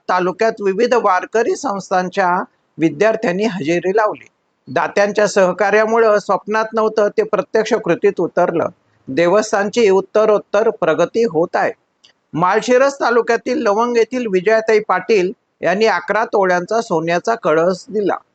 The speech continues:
पाटील कुटुंबानं आठ लाख रुपयांची पालखी देवस्थानला भेट दिली. राजूभाऊ शेटे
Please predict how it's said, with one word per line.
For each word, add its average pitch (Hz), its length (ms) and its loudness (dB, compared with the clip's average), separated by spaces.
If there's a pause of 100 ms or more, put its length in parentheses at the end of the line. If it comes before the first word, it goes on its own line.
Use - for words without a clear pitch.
(300)
पाटील 220 360 0
कुटुंबानं 214 680 0 (180)
आठ 208 280 0
लाख 302 200 0
रुपयांची 220 480 0
पालखी 175 420 -2
देवस्थानला 208 680 -2
भेट 226 340 0
दिली. 165 260 -4 (440)
राजूभाऊ 180 400 2
शेटे 214 500 0